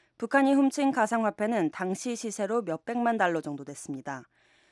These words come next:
지금 시세로 따지면 아홉 배 정도 올랐을 겁니다. 또 지난해 워너크라이 사이버 공격을 통해 비트코인을 구하기도 했습니다. 거래소를 해킹했을 때보다는 작은 규모였지만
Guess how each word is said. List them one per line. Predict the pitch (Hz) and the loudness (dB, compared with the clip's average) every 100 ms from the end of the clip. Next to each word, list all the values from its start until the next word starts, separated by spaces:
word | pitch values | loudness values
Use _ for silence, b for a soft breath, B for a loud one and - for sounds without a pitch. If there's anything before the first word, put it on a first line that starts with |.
| b | b
지금 | - 233 262 262 | -8 0 2 2
시세로 | 269 254 240 233 | 2 0 0 2
따지면 | 220 202 214 247 | 2 2 2 0
아홉 | 233 160 226 254 | 2 2 2 2
배 | 254 | -2
정도 | 233 208 185 170 | -2 -4 -2 -4
올랐을 | 165 170 156 | -2 -4 -6
겁니다. | - 143 139 147 139 _ _ b b b b | -10 -10 -6 -8 -8 _ _ b b b b
또 | 269 214 156 | 0 0 0
지난해 | - 226 247 247 254 | -2 0 2 4 4
워너크라이 | 180 170 240 254 285 247 247 240 | 4 2 2 0 2 4 4 0
사이버 | 269 254 247 240 | 0 2 2 -2
공격을 | 214 196 180 175 | -2 -2 -2 -2
통해 | 175 175 214 | -2 0 -2
비트코인을 | - 214 - 262 - 247 226 214 | -2 -12 -8 -6 -2 0 0 -2
구하기도 | 202 185 156 147 | -2 -4 -4 -8
했습니다. | 147 - 143 131 139 123 b b b b b b b | -12 -10 -10 -8 -10 -10 b b b b b b b
거래소를 | - 208 247 277 254 269 | 2 4 4 2 2 2
해킹했을 | 302 - 294 277 247 | 0 -2 -2 0 -4
때보다는 | 220 226 202 190 185 247 | -2 -2 -2 -2 0 -2
작은 | - - 180 240 226 | -4 -6 -2 -2 0
규모였지만 | 220 185 151 - 185 160 | -2 -2 -4 -6 -6 -6